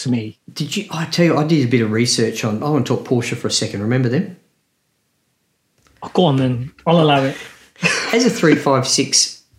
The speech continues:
Speaker 2: sympathiser, right, I've got the, um, the book that was put out by the Porsche Archives. It's a full history of the Carrera, which is, when I talk three five six Carrera, I'm talking four-cam motor,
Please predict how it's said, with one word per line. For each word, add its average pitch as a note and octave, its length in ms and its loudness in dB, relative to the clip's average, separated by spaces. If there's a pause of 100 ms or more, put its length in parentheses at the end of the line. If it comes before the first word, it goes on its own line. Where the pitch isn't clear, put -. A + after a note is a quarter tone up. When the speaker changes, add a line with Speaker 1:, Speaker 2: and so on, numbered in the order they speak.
(120)
Speaker 2:
sympathiser, - 800 -4
right, A2+ 240 -4 (920)
I've E3 160 -2
got - 400 -2 (600)
the, A#2 640 0
um, G#2 420 -8 (200)
the A#2+ 280 4
book C#3+ 280 0
that C3+ 80 -2
was A2+ 120 -8
put C#3 160 0
out A2+ 120 0
by A2 100 -2
the G#2 80 -4
Porsche - 380 -4
Archives. G#2+ 500 -6
It's - 80 -10
a - 40 -14
full A#2 220 -4
history A#2+ 340 -4
of G2+ 40 -2
the G#2+ 80 -6
Carrera, A2+ 500 -4 (440)
which B2 260 -4
is, A2 420 -2 (220)
when C3+ 120 2
I C#3+ 120 2
talk - 160 -2
three A#2+ 180 -4
five G#2 220 -6
six - 160 -10
Carrera, G#2 260 -6
I'm G#2 80 -4
talking G#2 300 -6
four-cam G2+ 560 -10
motor, G2 360 -10